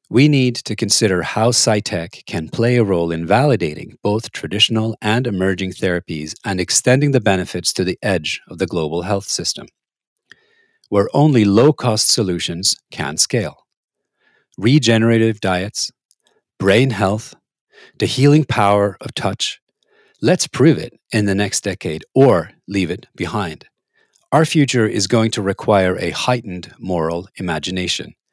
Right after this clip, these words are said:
but we cannot keep tolerating not knowing for certain. The world needs new software, hardware, and mindsets installed on a regular basis, not by decree,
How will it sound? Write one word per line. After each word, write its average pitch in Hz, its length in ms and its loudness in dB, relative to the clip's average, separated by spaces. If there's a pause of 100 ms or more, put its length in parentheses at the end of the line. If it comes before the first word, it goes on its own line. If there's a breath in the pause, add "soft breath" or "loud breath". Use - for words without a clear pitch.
(260)
but 95 200 -6
we 92 80 -4
cannot 147 440 0
keep - 220 -6
tolerating 92 800 -4
not 110 280 -2
knowing 78 420 -8 (120)
for - 160 -10
certain. - 340 -2 (1000)
The 135 100 2
world 78 500 -2
needs 101 520 -2
new 107 200 2
software, 78 640 -4 (300)
hardware, 87 640 -2 (120)
and 101 260 -6
mindsets 104 680 -2 (100)
installed 110 920 -2 (240 soft breath)
on 104 160 -4
a 101 100 -2
regular 92 380 -2
basis, 92 560 -6 (640)
not 160 260 -2
by 92 140 0
decree, 80 540 -12